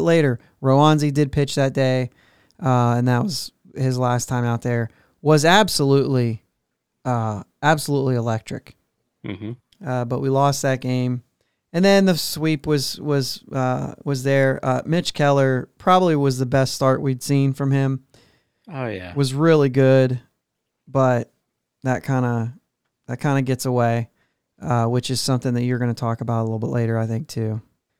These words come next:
Speaker 1: with, uh, Miguel Yajure. Um, so then it's go to Chicago, and it's like, "Okay, what do you gotta do here?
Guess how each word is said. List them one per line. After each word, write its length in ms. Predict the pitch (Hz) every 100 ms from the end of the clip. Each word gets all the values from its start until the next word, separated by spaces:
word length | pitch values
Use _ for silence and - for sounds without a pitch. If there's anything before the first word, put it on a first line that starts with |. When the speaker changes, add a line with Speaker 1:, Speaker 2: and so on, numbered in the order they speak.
| _ -
Speaker 1:
with, 260 | 123 117
uh, 280 | - - -
Miguel 380 | - 135 123 120
Yajure. 540 | 120 113 117 110 110 110 _ _ _ _ _ _ _ _ _
Um, 460 | 156 139 135 135 131 _ _ _ _ _ _ _ - - -
so 160 | -
then 160 | 180 214
it's 160 | 214 -
go 100 | 214
to 60 |
Chicago, 460 | 196 - 202 226 220
and 80 | 160
it's 80 | 151
like, 140 | 165
"Okay, 300 | 185 180 202
what 140 | 180 185
do 60 |
you 60 | 185
gotta 200 | 180 180
do 180 | 165 185
here? 260 | 160 123